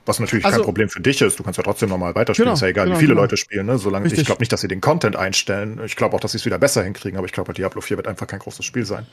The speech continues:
Speaker 2: Es ist halt die
Speaker 1: Ähm,
Speaker 2: Frage, ob es die
Speaker 1: in der
Speaker 2: breite Masse,
Speaker 1: Spielelandschaft.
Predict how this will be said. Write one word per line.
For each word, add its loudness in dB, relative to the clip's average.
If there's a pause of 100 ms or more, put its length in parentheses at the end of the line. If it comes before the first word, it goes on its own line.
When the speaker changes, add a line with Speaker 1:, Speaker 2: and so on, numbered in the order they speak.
(260)
Speaker 2:
Es 2
ist -2
halt 4
die 6
Speaker 1:
Ähm, 4
Speaker 2:
Frage, 4
ob 2
es 0
die 2
Speaker 1:
in 4
der 6
Speaker 2:
breite 6 (200)
Masse, 2
Speaker 1:
Spielelandschaft. 0